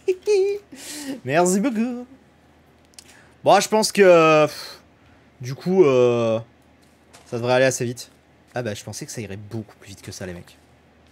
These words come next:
Je vous jure, je pensais que ça irait beaucoup plus vite que ça. Je suis limite déçu, en fait. Ça va, mais, euh, je m'attendais à mieux. Je m'attendais à mieux. En fait, c'est parce que c'est de la... Hop.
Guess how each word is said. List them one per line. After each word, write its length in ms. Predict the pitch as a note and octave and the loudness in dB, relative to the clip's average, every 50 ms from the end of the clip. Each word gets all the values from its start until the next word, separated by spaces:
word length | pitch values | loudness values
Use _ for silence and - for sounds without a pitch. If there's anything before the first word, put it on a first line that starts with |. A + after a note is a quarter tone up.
| - _ - | -20 _ -18
Je 160 | A2 G2+ A2+ | -16 -14 -14
vous 160 | G#2 G#2 A2+ G#2+ | -12 -12 -14 -14
jure, 220 | G#2 B2 C#3 A#2+ | -12 -10 -10 -10
je 100 | G#2 A2+ | -10 -12
pensais 320 | - - G#2+ G2 - B2 | -14 -14 -14 -14 -12 -14
que 80 | A#2 - | -12 -12
ça 100 | - A2 | -10 -10
irait 220 | G2+ F#2+ F#2+ F#2+ G2 G2+ G2+ - | -10 -10 -12 -14 -16 -18 -20 -16
beaucoup 600 | - A2+ A2 G#2+ G#2+ G#2+ G#2+ - _ - - - _ _ | -12 -10 -8 -8 -8 -10 -12 -14 _ -20 -20 -20 _ _
plus 140 | _ - - | _ -20 -20
vite 180 | A2 - - | -20 -20 -20
que 100 | - - | -20 -20
ça. 180 | - - - - - _ _ _ _ _ _ _ _ _ _ - | -20 -20 -20 -20 -20 _ _ _ _ _ _ _ _ _ _ -20
Je 80 | - | -20
suis 100 | - G#2+ | -16 -14
limite 160 | A2 A2+ A#2+ | -12 -12 -10
déçu, 280 | A#2 A2+ F#2+ - - - | -10 -12 -12 -14 -14 -20
en 120 | G2 F#2+ - - | -20 -20 -20 -20
fait. 140 | - - _ _ _ _ _ _ _ _ _ _ _ _ _ _ _ _ _ | -20 -20 _ _ _ _ _ _ _ _ _ _ _ _ _ _ _ _ _
Ça 180 | - - G#2+ | -14 -12 -8
va, 160 | G#2 B2 D3 D#3+ | -4 -2 -2 -2
mais, 320 | C3+ A2 G2+ G2 F#2+ F#2 | -2 -4 -6 -4 -6 -6
euh, 100 | F2 F#2+ A2 - - - - - - - - _ _ _ | -8 -10 -14 -18 -20 -20 -20 -20 -20 -20 -20 _ _ _
je 120 | - - | -16 -14
m'attendais 280 | G#2+ F#2+ - G#2+ G#2 G2+ | -14 -12 -12 -10 -10 -10
à 40 | F#2+ | -10
mieux. 160 | F#2+ F#2+ F#2+ - _ _ _ _ _ _ _ _ _ - - - _ - - _ - _ _ _ _ _ _ _ _ - | -10 -12 -14 -16 _ _ _ _ _ _ _ _ _ -20 -20 -20 _ -20 -20 _ -20 _ _ _ _ _ _ _ _ -20
Je 100 | - - | -20 -18
m'attendais 320 | G2+ F#2+ - G#2 G2 F#2+ F#2 | -18 -16 -16 -14 -14 -12 -12
à 40 | |
mieux. 180 | F#2+ F#2+ F#2+ G2 | -12 -12 -12 -14
En 60 | F#2+ | -14
fait, 120 | - - G2 | -14 -16 -18
c'est 120 | - G2 | -16 -16
parce 140 | G2+ G2 - | -16 -16 -16
que 80 | - | -14
c'est 160 | G#2+ - A2 F#2 | -14 -12 -12 -12
de 80 | G2+ | -10
la... 320 | G2 F#2 F#2 F2+ F2 F2 G2+ - _ _ _ _ _ _ _ _ _ _ _ _ _ _ _ _ _ _ _ _ _ _ _ _ _ _ _ _ _ _ _ _ _ _ _ _ _ _ _ _ _ _ - | -10 -10 -8 -10 -10 -12 -16 -20 _ _ _ _ _ _ _ _ _ _ _ _ _ _ _ _ _ _ _ _ _ _ _ _ _ _ _ _ _ _ _ _ _ _ _ _ _ _ _ _ _ _ -20
Hop. 80 | - | -20